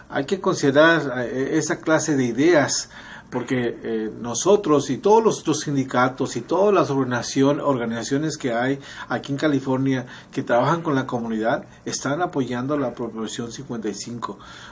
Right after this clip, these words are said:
porque es muy importante que mantengamos que el,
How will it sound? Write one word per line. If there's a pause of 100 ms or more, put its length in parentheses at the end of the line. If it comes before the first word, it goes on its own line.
(120)
porque
es
muy
importante
que
mantengamos (360)
que
el,